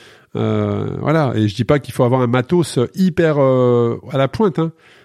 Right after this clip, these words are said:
Pas du tout. On a vu des personnes terminer en limite vélo taf et pédale plate au sommet du Ventoux. Donc, euh, oui, je pense que à partir du moment où c'est, c'est pareil, à partir du moment où ça enthousiasme la personne, euh, je dis pas qu'elle peut le faire quinze jours plus tard, hein,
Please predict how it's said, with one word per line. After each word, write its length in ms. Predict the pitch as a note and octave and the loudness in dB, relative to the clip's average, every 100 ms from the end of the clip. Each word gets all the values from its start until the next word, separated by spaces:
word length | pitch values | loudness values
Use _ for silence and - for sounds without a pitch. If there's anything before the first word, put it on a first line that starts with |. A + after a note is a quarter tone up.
| _ | _
Pas 140 | - C#3+ | 0 0
du 100 | D3+ | 2
tout. 140 | - | 2
On 260 | F3 B2 A#2+ | 2 4 2
a 80 | |
vu 120 | A#2 B2 | 2 2
des 100 | A#2+ | 2
personnes 360 | B2 - E3 | 0 0 -2
terminer 460 | C#3 A#2+ B2 D3+ E3+ | 0 0 2 2 2
en 460 | B2 A2+ A2 A2 | 2 0 0 0
limite 320 | A2 B2+ D#3 B2+ | 0 0 0 2
vélo 180 | B2 | 2
taf 320 | B2 F3 F3+ - | 2 0 0 0
et 60 | |
pédale 260 | A#2 A#2 C#3+ | 0 0 2
plate 380 | G3+ F#3 - _ - | 0 -2 -6 _ -10
au 60 | |
sommet 240 | - A#2+ A#2 | -4 -2 0
du 100 | A2+ | 2
Ventoux. 320 | D3 G#3 F#3+ - - - - - - - - _ | 2 2 0 -6 -20 -20 -20 -20 -20 -20 -20 _
Donc, 260 | C3 C#3 C3 | 0 0 2
euh, 140 | B2+ | 2
oui, 180 | B2 G3 | 2 0
je 80 | - | 0
pense 180 | D3+ - | -4 0
que 260 | C3+ B2+ | 0 0
à 40 | B2 | 0
partir 260 | C#3+ F3+ | 0 0
du 80 | C#3 | 0
moment 280 | D3+ D#3 E3 | 2 2 2
où 200 | C3 B2+ | 2 0
c'est, 280 | - C#3 A#2+ | -2 -4 -2
c'est 160 | - | -2
pareil, 260 | C3 D#3 F#3+ | 0 2 2
à 60 | |
partir 240 | C#3 B2 D3 | 0 -2 0
du 40 | |
moment 120 | C#3 C#3 | 2 2
où 60 | |
ça 160 | - A#2+ | 0 0
enthousiasme 600 | E3 - D#3 D3 D#3+ - | 0 2 2 2 2 2
la 100 | B2+ | 0
personne, 480 | A#2 A#2 - F#3+ A3 - _ _ _ _ _ _ _ _ _ - | 0 -2 0 0 0 -4 _ _ _ _ _ _ _ _ _ -4
euh, 320 | G#2+ F#2+ F#2 F#2 | -2 0 -2 -4
je 80 | - | -10
dis 80 | - | -2
pas 140 | C3+ | 0
qu'elle 160 | B2+ A2 | 0 0
peut 100 | A2+ | 0
le 60 | |
faire 200 | - C3 | 2 0
quinze 140 | - A2 | 2 2
jours 160 | G#2+ | 0
plus 140 | - E3 | -2 2
tard, 200 | G#3 | 2
hein, 120 | D#3 | 2